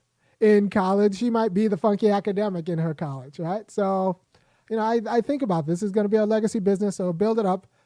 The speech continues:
Say you knew me when, and you knew her when, you saw her when, and, and kick in five, fifteen, or fifty dollars, 'cause in ten, fifteen years, like, you know, I pass this on to her,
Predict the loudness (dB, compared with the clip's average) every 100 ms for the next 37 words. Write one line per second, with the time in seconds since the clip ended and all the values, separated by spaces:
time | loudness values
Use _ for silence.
0 | _ _ _ _ 4 6 8 6 6 6
1 | 6 4 0 -6 _ _ _ _ 0 2
2 | 4 4 2 0 0 -2 -2 -2 0 0
3 | 0 -2 -2 -4 -4 -4 -4 -4 -4 -4
4 | -4 -4 -6 -4 -4 -6 -8 -12 -8 -8
5 | -6 -6 -6 -6 -6 -8 -8 -6 -4 -2
6 | -4 -8 _ _ _ _ _ _ -10 -6
7 | -6 -6 -6 -4 -4 -4 -4 -4 -4 -4
8 | -2 -2 0 0 0 0 0